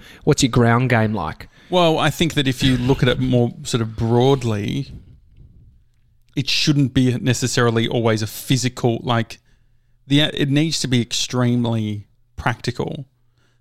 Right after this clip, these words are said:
Speaker 2: So
Speaker 1: Mm.
Speaker 2: the thing is, you might have someone that's stronger than you, bigger than you, all of these types
Speaker 1: Yeah.
Speaker 2: of things. And so it's using every,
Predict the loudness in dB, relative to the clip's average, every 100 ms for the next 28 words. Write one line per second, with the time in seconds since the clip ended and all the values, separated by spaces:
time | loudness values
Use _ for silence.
0 | _ 0 4 4 0 0 2 2 2 0
1 | 0 0 0 0 0 0 0 -4 -4 -4
2 | -2 0 0 2 2 0 0 -2 -4 -6
3 | -2 0 0 0 -2 -2 0 -2 -2 -2
4 | -2 -4 -4 -2 -2 -4 -2 -4 -4 -8
5 | -14 -20 -20 _ _ _ _ -20 -20 -10
6 | -2 0 0 0 0 2 2 0 0 -2
7 | 0 0 2 0 0 -2 -4 -10